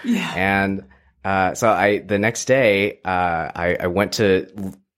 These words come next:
Speaker 2: pretty much every office. Uh, it, school just started, and every office in Juilliard, and, uh, tried and asked for if they had any positions open for
Speaker 1: Right.
Speaker 2: work study.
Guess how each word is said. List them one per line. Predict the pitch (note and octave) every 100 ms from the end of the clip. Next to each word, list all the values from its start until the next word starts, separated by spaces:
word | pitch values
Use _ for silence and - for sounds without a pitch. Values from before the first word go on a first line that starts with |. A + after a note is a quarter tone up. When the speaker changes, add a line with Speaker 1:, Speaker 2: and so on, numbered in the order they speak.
| -
Speaker 2:
pretty | C3
much | B2
every | - G2+ G#2 G#2 G2+
office. | D#2+ D#2+ - E2+ -
Uh, | - D2+ C#2
it, | F#2 F#2 - - -
school | - - G2+
just | D#2
started, | - D2+ D2 A1 F2 F#2 E2
and | D2 -
every | G2 F#2+ F#2
office | E2 F2 E2
in | E2
Juilliard, | D2+ D#2 D#2 D2+ D2 D2+
and, | G1+ D#2 F2 - - -
uh, | - C#2+ A1+ G1+ - -
tried | - E2 C2+ -
and | D#2 C2+ - - _ _ - -
asked | D#2 D#2 -
for | - E2 C#2+ C#2 D#2 G2
if | - - _ _
they | - D2
had | D#2+ D2+ -
any | D#2+ D#2
positions | E2+ C3 D3+ F2+
open | D#2+ - A1+ -
for | - A1+
Speaker 1:
Right. | G#3+ G3
Speaker 2:
work | F#2+ F#2+
study. | - D2+ C#2 E2